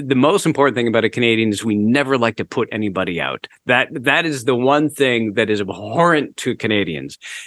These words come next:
And so my idea of, like, "Please stop for me and, and help me get to where I need to go."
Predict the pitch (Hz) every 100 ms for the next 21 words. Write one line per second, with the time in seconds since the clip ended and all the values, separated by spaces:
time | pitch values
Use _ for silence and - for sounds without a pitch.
0 | - 113 - 113 98 120 147 131 123 117
1 | 110 104 - - 147 165 - 151 143 -
2 | 127 123 120 117 117 104 - 117 104 139
3 | 139 131 120 110 107 110 123 117 98 92
4 | 92 87 85